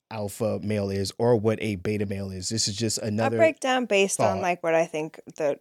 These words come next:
Speaker 2: the true core things about what an alpha is. She's just
Speaker 1: Right.
Speaker 2: taking pieces of it.
Speaker 1: I, I don't, I just felt the need to throw that out there for
Speaker 2: Yeah.
Speaker 1: someone's like, "Oh, that doesn't sound right." Okay, well, that's why this doesn't sound, it's because this
Speaker 2: Right.
Speaker 1: is just,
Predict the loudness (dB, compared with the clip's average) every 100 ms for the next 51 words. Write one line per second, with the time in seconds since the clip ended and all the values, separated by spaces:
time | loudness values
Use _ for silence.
0 | _ _ -10 -6 -2 0 -2 -4 -2 0
1 | -2 -4 -8 -8 -6 -4 -2 -2 -4 -6
2 | -6 -2 -2 -2 -6 -6 -6 -6 -6 -10
3 | -12 -12 -14 -12 -14 -14 _ 2 6 6
4 | 4 4 4 4 2 2 0 2 2 0
5 | 0 0 2 0 0 0 0 0 -2 -4
6 | 2 4 8 6 6 0 -2 -2 0 2
7 | 2 2 0 2 0 2 0 0 -2 -4
8 | -6 -8 -8 -10 -8 -8 -8 -8 -10 -12
9 | -12 -10 -8 -2 -2 -2 -6 -10 -12